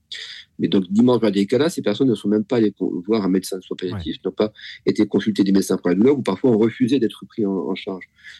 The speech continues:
Speaker 1: Donc,
Speaker 2: Hmm.
Speaker 1: on peut pas, donc, euh, dans un même temps, donc, présenter des martyrs, entre guillemets, donc, euh, de, de la cause, euh, donc, euthanasie, et donc, euh, non, empêcher les soignants qui veulent faire des soins palliatifs de qualité de les effectuer au quotidien, chaque jour,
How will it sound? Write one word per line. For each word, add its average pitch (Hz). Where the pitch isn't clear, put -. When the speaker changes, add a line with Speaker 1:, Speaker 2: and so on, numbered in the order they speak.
Speaker 1:
Donc, 127
Speaker 2:
Hmm. 113
Speaker 1:
on -
peut 107
pas, 127
donc, 98
euh, 92
dans 95
un 98
même 107
temps, 110
donc, 90
présenter 107
des 95
martyrs, 101
entre -
guillemets, 98
donc, 87
euh, 82
de, -
de 90
la 87
cause, 110
euh, -
donc, -
euthanasie, 87
et 87
donc, 95
euh, 90
non, 95
empêcher 117
les 101
soignants 113
qui -
veulent 107
faire 107
des 98
soins 92
palliatifs 90
de 92
qualité 85
de 135
les 92
effectuer 95
au 127
quotidien, 101
chaque 101
jour, 120